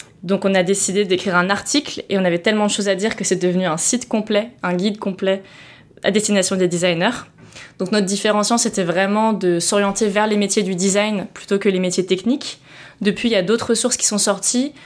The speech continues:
mais ce qu'on essaie de faire de différent par rapport aux autres ressources, c'est de mettre beaucoup d'exemples ou de contre-exemples, et aussi de, euh, de classifier les bonnes pratiques dans l'ordre d'un développement de projet numérique.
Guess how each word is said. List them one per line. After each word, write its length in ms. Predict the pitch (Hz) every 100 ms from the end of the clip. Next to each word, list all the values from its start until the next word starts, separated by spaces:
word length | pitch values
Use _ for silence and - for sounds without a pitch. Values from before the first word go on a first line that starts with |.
| - -
mais 60 | 170
ce 60 |
qu'on 80 | 220
essaie 180 | 214 220
de 60 | -
faire 340 | 226 233 208
de 100 | 196
différent 420 | 180 196 214 214
par 160 | 220 196
rapport 300 | 180 180 185
aux 140 | 180
autres 200 | 202 -
ressources, 380 | 202 - 247 254
c'est 140 | -
de 40 | 196
mettre 160 | 190
beaucoup 220 | 180 226 214
d'exemples 520 | 214 196 - - - -
ou 80 | 202
de 100 | 196
contre-exemples, 720 | 196 196 185 190 240 208 165 - - - - - - -
et 160 | 208
aussi 540 | 196 196 233 240 254 -
de, 160 | 185 196
euh, 440 | 190 185 175 175 170
de 140 | 180 185
classifier 960 | - - 226 226 233 - 240 240 233 -
les 300 | 185 185 190
bonnes 160 | 196
pratiques 640 | 202 202 190 - 233 - -
dans 280 | 185 180 175
l'ordre 480 | 185 220 220 208 -
d'un 160 | 190 180
développement 340 | 180 196 190
de 80 | 208
projet 340 | 185 - 196 196
numérique. 600 | 190 185 202 - -